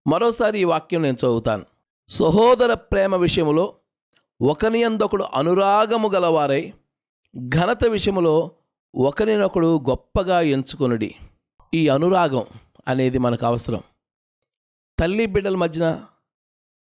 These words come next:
అన్నదమ్ముల మధ్యన, అక్క చెల్లెల మధ్యన ఉండాల్సిన అనురాగం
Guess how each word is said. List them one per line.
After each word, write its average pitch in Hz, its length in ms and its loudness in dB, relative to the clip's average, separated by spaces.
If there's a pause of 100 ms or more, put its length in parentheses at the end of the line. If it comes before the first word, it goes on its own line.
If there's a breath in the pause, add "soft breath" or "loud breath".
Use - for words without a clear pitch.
(300)
అన్నదమ్ముల 170 600 0
మధ్యన, 147 300 -2
అక్క 147 360 -2
చెల్లెల 156 320 0
మధ్యన 139 320 0
ఉండాల్సిన 185 640 0
అనురాగం 151 760 -2